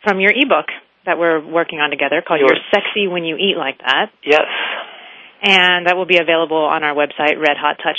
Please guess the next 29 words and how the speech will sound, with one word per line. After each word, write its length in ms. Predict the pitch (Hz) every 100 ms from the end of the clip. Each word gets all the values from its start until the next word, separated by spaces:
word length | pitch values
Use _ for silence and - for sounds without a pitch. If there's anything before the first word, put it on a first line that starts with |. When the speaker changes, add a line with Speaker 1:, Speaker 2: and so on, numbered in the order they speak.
| -
Speaker 1:
dot 200 | 147 -
com, 500 | - 160 147 175 240 -
so 80 | 170
you 100 | 156
can 140 | 151
get 100 | 147
all 100 | 147
the 60 | 143
recipes 400 | 147 - 165 156
that 100 | 151
we 80 | 151
talk 220 | - 160
about. 320 | 147 147 220 - _ _ _ - - - - -
So 140 | 247
what's 240 | 226 262 302
on 400 | - 240 254 247
the 160 | 240 220
menu 320 | 214 233 233
today, 400 | 226 202 220 226 - - -
Chef 120 | 165 -
John? 320 | - - 180 _ _ _ _ _ _ _ _ _
Speaker 2:
Well, 300 | 214 208 226
we 120 | 269 214
have 180 | 214 208
a 120 | 185
very 200 | 180 202 -
special 300 | 208 196 214
recipe, 560 | 143 135 - - 120 - - _ _ _
and, 580 | 180 170 170 165 160